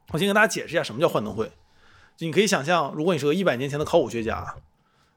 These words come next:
然后你去中亚转了一圈，你现在回英国了，你想给别人看中亚的建筑、中亚的人文风土，你怎么给他看？显然你不可能画图，对吧？你，你，你一张图一张图给人传阅吗？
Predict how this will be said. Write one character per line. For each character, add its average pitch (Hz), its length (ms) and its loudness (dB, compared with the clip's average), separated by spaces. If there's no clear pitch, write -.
然 131 100 -4
后 143 60 0
你 131 200 -4
去 160 140 -6
中 156 160 -6
亚 165 160 4
转 202 180 4
了 123 60 0
一 120 60 -6
圈， 110 240 -8
你 - 20 -10
现 143 80 0
在 147 60 2
回 139 160 2
英 156 160 -2
国 - 160 -6
了， - 160 -20
你 165 180 -2
想 170 220 0
给 165 160 2
别 117 120 -2
人 131 140 -4
看 143 460 -2
中 156 180 -6
亚 165 160 2
的 120 240 -4
建 196 260 2
筑、 110 180 -10
中 143 160 -8
亚 151 180 2
的 127 160 0
人 131 200 -2
文 135 200 -2
风 175 200 2
土， - 300 -8
你 180 140 2
怎 156 140 0
么 151 60 -4
给 139 80 0
他 - 80 -8
看？ - 240 -12
显 123 180 -2
然 143 80 6
你 170 40 6
不 160 100 -4
可 143 60 -4
能 135 100 -4
画 160 180 2
图， 107 380 -8
对 - 120 -20
吧？ 113 60 0
你， 131 120 -2
你， 143 160 -4
你 135 400 -12
一 - 20 -6
张 170 140 2
图 151 160 -6
一 - 20 0
张 151 120 0
图 131 180 -6
给 135 100 -2
人 135 120 -4
传 117 200 -4
阅 180 140 4
吗？ 131 220 -6